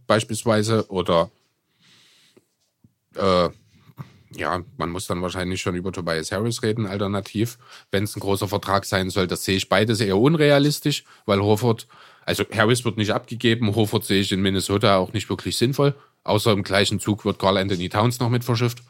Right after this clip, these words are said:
aber dann brauchst du Horford erst recht nicht, weil du in Rebuild gehst. Von daher ist das eher unwahrscheinlich, dann bleibt fast nur noch übrig, in irgendeiner Form ein drittes Team einzubauen. Ein Beispiel, was ich gefunden hab, dahingehend war zum Beispiel Jeff Teague nach Dallas zu schicken.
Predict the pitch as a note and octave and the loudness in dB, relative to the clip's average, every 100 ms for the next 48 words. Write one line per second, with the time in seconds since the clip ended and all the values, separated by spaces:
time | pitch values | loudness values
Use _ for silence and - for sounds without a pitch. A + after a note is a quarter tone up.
0 | _ _ _ E2+ F2 F#2+ F#2+ G2 - F#2 | _ _ _ -6 -2 -2 -2 -2 -2 -2
1 | F#2+ G2 E2 - F#2+ - F#2+ F2+ E2 E2+ | 0 -2 -2 -2 -4 -2 -2 -2 -2 0
2 | C#3 C#3+ B2 A#2 B2 - - - - - | 2 2 2 0 0 -4 -20 -20 -20 -20
3 | - - _ G#2 F2+ F#2+ F#2+ G2 - B2+ | -20 -20 _ -4 0 2 2 0 0 -4
4 | D#3 C#3 A#2 C3+ C3 A#2+ A#2 A#2+ A2+ - | 0 2 4 2 0 -2 -2 -2 -4 -4
5 | G2 G2+ A#2+ - A#2+ - B2+ A#2 A2 A2 | -4 -4 -4 -6 -8 -2 0 2 0 -2
6 | C3+ C3+ B2+ - - - - A2+ A2 C#3+ | -2 -2 -4 -6 -20 -20 -2 0 4 6
7 | C3+ C3+ A2+ - G#2 G2+ F#2 F#2 - - | 6 4 2 2 2 2 0 -4 -4 0
8 | F#2+ E2+ D#2+ F2+ D2+ C#2 C#2 - - - | 0 0 -4 -6 -6 -6 -8 -14 -20 -12
9 | - F2+ C3 - B2+ B2 A#2 - A2 E3 | 0 4 4 4 2 2 -2 -6 0 0
10 | D#3+ D3 C#3+ - C3+ C3 A#2+ A#2 A#2+ A#2+ | 0 0 0 0 -2 0 0 0 0 0
11 | A#2+ G#2+ A2 G#2+ G#2+ G#2+ G#2+ - G2 G#2 | 0 0 0 -2 -2 -2 -2 -6 -6 -6
12 | - - A2+ A2 F2+ - D#3+ E3+ - D#3 | -8 -6 -6 -4 -6 -2 -2 -2 -4 -4
13 | - D3 D3 | -2 0 -2